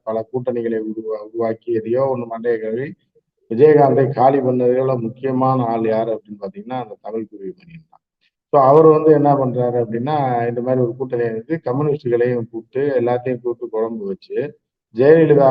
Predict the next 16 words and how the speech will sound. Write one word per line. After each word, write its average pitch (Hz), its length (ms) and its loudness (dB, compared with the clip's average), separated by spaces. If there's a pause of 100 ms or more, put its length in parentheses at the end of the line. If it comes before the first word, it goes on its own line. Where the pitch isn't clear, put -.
(120)
வந்து 120 300 -4
சதி 123 360 -2
அது. 92 160 -8 (280)
என்னன்னா, 123 360 -2
அவர் 120 220 -2
வந்து 123 260 0
நாம் 123 360 0
ஜெயிக்க 139 340 -4
வேண்டும் 117 320 -4
என்றால் 117 360 -6
அந்த 113 260 -6 (100)
நேரத்துல 127 420 -4
உளவுத்துறை 123 500 -4
கொடுத்த - 300 -16
ரிப்போர்ட் 107 380 -6
என்னன்னா, 107 360 -6